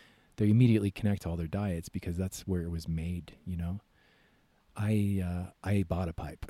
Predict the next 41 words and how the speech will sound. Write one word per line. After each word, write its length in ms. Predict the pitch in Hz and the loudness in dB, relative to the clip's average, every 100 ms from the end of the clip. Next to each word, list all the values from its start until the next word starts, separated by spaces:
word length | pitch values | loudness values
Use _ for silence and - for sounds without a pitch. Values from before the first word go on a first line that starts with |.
| - - | -6 -4
<laughs> 1160 | - 139 - 151 - _ _ - - - - _ | -4 -2 0 -2 -4 _ _ -20 -20 -20 -20 _
and 180 | - 98 | 0 2
then 400 | 95 92 85 87 - _ _ _ | 4 2 2 -2 -6 _ _ _
I 140 | 98 | -4
sat 260 | 90 98 85 | -2 -2 -2
with 180 | 90 - | -2 -2
it 100 | 90 - | -4 -4
through 160 | 87 82 | -2 -2
all 80 | 80 | -2
my 140 | 82 | -2
diets 480 | 80 80 80 82 - | -4 -6 -6 -8 -6
and 120 | 85 | -6
just, 240 | 85 87 | -6 -10
like, 180 | 82 82 - | -10 -12 -6
you 100 | 98 | -6
know, 140 | 80 90 | -6 -10
the, 140 | 101 - | -12 -12
it's 180 | 110 107 | -12 -12
still 280 | - 143 101 | -2 2 2
the 60 | 98 - | 2 -4
same 240 | - 127 101 | 0 4 4
thing, 380 | - 92 90 87 | 4 2 2 -2
but 160 | 90 90 - _ | -2 -4 -12 _
I 80 | - | -6
didn't 200 | 92 95 | 0 2
use 160 | 92 92 | 0 0
my 120 | 85 | -4
hands 260 | 85 85 82 | -2 -4 -6
to 100 | 90 | -8
create 280 | - 82 82 | -4 -4 -4
it, 120 | 82 | -6
but 100 | 85 | -6
I 60 | 82 | -4
nonetheless 640 | 87 85 85 82 82 - - - - - _ _ - | -2 -2 -2 -4 -6 -12 -18 -20 -20 -20 _ _ -14
associate 560 | 104 - 92 - 87 | -4 0 0 2 -2
it 60 | 90 | -2
with 120 | 87 | -4
my 120 | 85 | -4
diets 400 | 82 82 85 85 | -4 -4 -6 -8
and 140 | 82 | -8
it 80 | 85 | -8